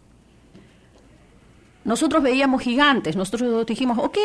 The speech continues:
nos están vendiendo una televisión en Lima y, ok, gloria a Dios, qué bueno, sí, vamos a tener nuestra televisión en Lima". Ok, sí. Pero de ahí esto,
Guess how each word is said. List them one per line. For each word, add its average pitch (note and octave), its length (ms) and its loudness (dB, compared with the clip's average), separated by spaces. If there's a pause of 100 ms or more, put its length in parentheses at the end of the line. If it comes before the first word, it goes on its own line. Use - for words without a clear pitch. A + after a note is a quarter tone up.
(100)
nos B3+ 180 0
están C#4+ 240 0
vendiendo C4+ 600 2
una C4 540 0
televisión B3 440 0
en C4+ 160 2
Lima D4 400 2
y, B3+ 420 0
ok, D3 460 -4 (180)
gloria C4+ 340 2
a B3 40 2
Dios, C#4 400 2
qué - 140 -4
bueno, C4+ 420 0
sí, C#4 220 -2
vamos C4+ 260 0
a C4 80 -2
tener B3 240 -2
nuestra B3 300 -4
televisión G#3 420 -2
en F3 160 0
Lima". C#3 240 -4
Ok, E4 180 -4 (140)
sí. E4 240 -6 (600)
Pero B3 160 2
de A#3+ 160 2
ahí C#4+ 300 2
esto, A#3+ 680 2